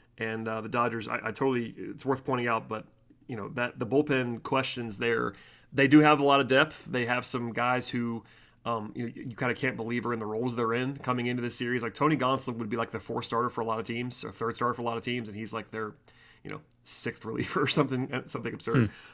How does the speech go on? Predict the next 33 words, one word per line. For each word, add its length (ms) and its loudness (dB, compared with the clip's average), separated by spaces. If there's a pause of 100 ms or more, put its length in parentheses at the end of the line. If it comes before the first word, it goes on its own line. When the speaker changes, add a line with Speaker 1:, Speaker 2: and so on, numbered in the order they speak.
(140)
Speaker 1:
But 320 6 (260)
Speaker 2:
Yeah. 100 10
Speaker 1:
it's 180 4
true 320 8
that 140 2
they 120 8
are 160 6
very 300 0
taxed 440 -10 (320)
right 240 -8
now, 300 -8
and 140 -4
I 80 0
don't, 180 -2
I 60 -2
don't 100 0
know 80 -2
what 120 0
Roberts 300 2
is 120 -10
planning. 480 2 (360)
I 60 0
don't 140 0
know 180 0
what 240 0
options 400 0
they 160 2
think 200 -6
they 120 -2
have 460 2
in 160 -2
this 120 -2
spot, 460 -2